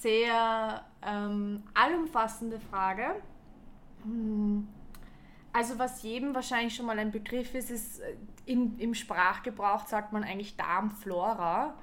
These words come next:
Das, äh, hat sich eigentlich schon ein bisschen widerlegt, weil Flora ist eigentlich im, im Pflanzenbereich <laughs> eigentlich ein Begriff. Da haben die Wissenschaftler in den letzten paar Jahren schon ziemlich drauf beharrt, dass man nicht mehr Darmflora sagt, sondern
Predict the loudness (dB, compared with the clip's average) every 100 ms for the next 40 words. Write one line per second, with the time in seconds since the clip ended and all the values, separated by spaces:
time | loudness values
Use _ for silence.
0 | -14 -10 -10 -10 -12 -12 -12 -14 -8 -2
1 | -2 -2 -4 -4 -2 -2 0 0 0 -2
2 | -4 -2 -2 0 4 4 4 2 0 -4
3 | -16 -20 -14 -6 0 2 2 -2 0 -2
4 | -2 0 4 4 4 2 0 -6 -4 -4
5 | -4 -6 -6 -6 -6 -6 -4 -4 -4 -2
6 | 0 0 0 -4 -10 -6 -2 -2 0 0
7 | 0 -2 0 0 -2 -14 -14 -8 -2 2
8 | 2 2 0 0 -4 -4 0 0 0 0
9 | 2 2 0 -2 -2 0 0 0 -2 -2
10 | 0 -2 -2 -6 -4 -2 -2 -2 -6 -6
11 | -4 -4 -4 -4 -4 -4 -4 -2 -2 -4
12 | -6 -6 -6